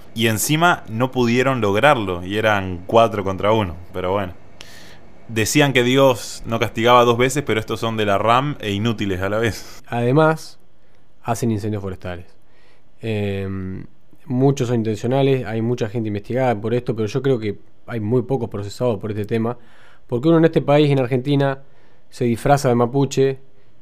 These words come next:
Speaker 2: se disfraza de, de, em, joven idealista, o de lo que quiera disfrazarse, y siempre tiene garantizada la impunidad. Entonces, de esta manera el país nunca va a poder llegar a, a que haya,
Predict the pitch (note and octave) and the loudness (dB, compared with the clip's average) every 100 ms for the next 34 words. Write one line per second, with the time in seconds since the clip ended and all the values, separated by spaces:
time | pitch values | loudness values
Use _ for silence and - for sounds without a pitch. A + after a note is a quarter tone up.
0 | - - - A2+ A2 C3 C3+ - B2 A2+ | -16 -10 -2 -2 0 2 2 2 2 4
1 | A2 G#2+ G#2 G2+ G2+ G2 G2 G2+ G#2+ G#2+ | 2 2 0 0 0 -2 -4 -8 -6 -4
2 | G2+ G2 F#2+ F#2+ F#2+ F#2 - C3 B2 A#2 | -2 -4 -6 -6 -8 -8 -4 2 4 4
3 | A#2+ B2+ C3 - C#3 C#3 - - - B2 | 4 4 2 2 0 -2 -10 -16 -4 2
4 | A#2+ A#2+ B2 D#3+ D#3 C#3+ C3+ D#3+ D#3 F3 | 4 4 4 6 6 6 4 4 4 2
5 | F3 - B2+ D3 - - - - D3+ C#3+ | 0 -2 -4 -4 -6 -16 -16 -2 4 4
6 | C3+ C#3+ C#3+ - - - - - - C3 | 4 0 -2 -6 -16 -16 -16 -12 0 4
7 | B2 A2+ A2 B2 B2 A2 G#2+ G#2 G#2 F#2+ | 4 4 0 2 2 2 0 0 0 -4
8 | - - - - - - A#2 C#3 C#3 C#3+ | -8 -16 -16 -16 -14 -6 0 2 2 0
9 | C#3 - - C#3+ C#3+ C#3+ C3 C3 C#3 C3 | 0 -10 -8 2 2 4 4 4 4 4
10 | A#2+ B2+ - C3 D3+ C#3 A#2+ A#2+ A2+ A2 | 2 0 -2 -2 0 2 2 0 -2 -2
11 | A2+ C#3 G2+ G2 F#2 A2+ G#2 G#2 F#2 F#2 | 0 2 0 -2 -4 -8 -6 -6 -6 -8